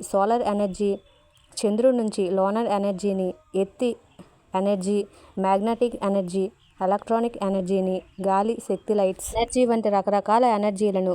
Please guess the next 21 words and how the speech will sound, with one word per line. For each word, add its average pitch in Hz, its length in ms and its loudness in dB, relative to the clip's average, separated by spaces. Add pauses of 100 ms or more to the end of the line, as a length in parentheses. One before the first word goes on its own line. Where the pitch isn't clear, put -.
(120)
గ్రహించే 196 400 2
శక్తి 202 380 -4 (180)
వాస్తుకి 202 480 -2
ఉంది. 175 300 0 (920)
ఇంట్లోకి 285 460 4 (200)
సమానంగా 226 640 2
వాస్తు 208 380 2
ఎనర్జీ 214 400 2
అందకపోతే 196 680 0
కుటుంబ 226 360 0
సభ్యులు 214 440 2 (100)
అనారోగ్యం 196 500 0
పాలవ-, 185 420 2 (180)
అవ్వడం, 185 320 2
తరచుగా 202 520 0 (560)
గొడవ 202 220 4
పడడం, 208 380 2 (120)
కుటుంబంలో 226 500 0
డబ్బు 190 280 0
సమస్యలు 226 440 -2
ఎదురవుతాయి. 180 640 0